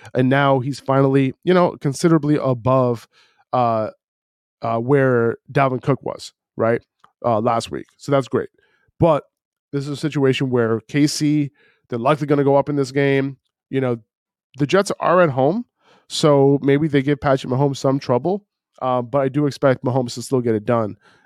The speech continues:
And, you know, we'll see if Breece Hall is gonna be able to get those opportunities in a close game. I'm really interested to see what Khalil Herbert and Roschon Johnson do against Denver. Obviously,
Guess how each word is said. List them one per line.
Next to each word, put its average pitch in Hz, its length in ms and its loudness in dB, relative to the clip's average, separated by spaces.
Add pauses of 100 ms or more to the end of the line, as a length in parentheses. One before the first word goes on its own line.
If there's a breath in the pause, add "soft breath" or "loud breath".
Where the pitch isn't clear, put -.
(120)
And, 123 340 -4
you 135 60 -2
know, 135 80 2
we'll 143 160 4
see 135 240 0
if 113 80 -6
Breece 123 220 -2
Hall 127 120 2
is 117 80 0
gonna 123 140 0
be 123 80 -2
able 117 140 -2
to - 80 -20
get 120 120 0
those 113 160 -4
opportunities 113 720 -4
in 135 140 -2
a 113 60 -2
close 107 300 -4
game. 98 220 -14 (1400 soft breath)
I'm 160 120 0
really 196 280 4
interested 185 340 0
to 160 80 -2
see 165 280 -2
what 139 320 0
Khalil 139 300 0
Herbert 135 320 2
and 117 100 -8
Roschon 120 380 0
Johnson 117 400 -2
do 120 220 0
against 120 360 -4
Denver. 123 360 0
Obviously, 127 580 0